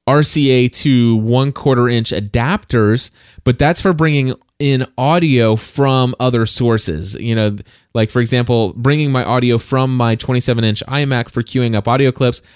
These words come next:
I've got a little one eighth inch plug plugged into the headphones jack or speakers jack on the back of the iMac.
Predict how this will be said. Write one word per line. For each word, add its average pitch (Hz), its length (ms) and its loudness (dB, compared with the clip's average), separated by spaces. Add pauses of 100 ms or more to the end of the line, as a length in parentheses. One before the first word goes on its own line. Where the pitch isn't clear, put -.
(120)
I've 123 120 0
got 131 100 2
a 117 60 2
little 117 220 2
one 123 220 0
eighth 127 220 -2
inch 120 220 -4
plug 117 400 -2
plugged 113 320 -2
into 117 200 -2
the 104 120 0
headphones 120 440 -2
jack 113 380 -2 (220)
or 104 80 0
speakers 127 500 0 (120)
jack 120 280 -2
on 110 100 -2
the 107 60 -2
back 107 240 -2
of 113 60 -6
the 107 100 0
iMac. 110 500 0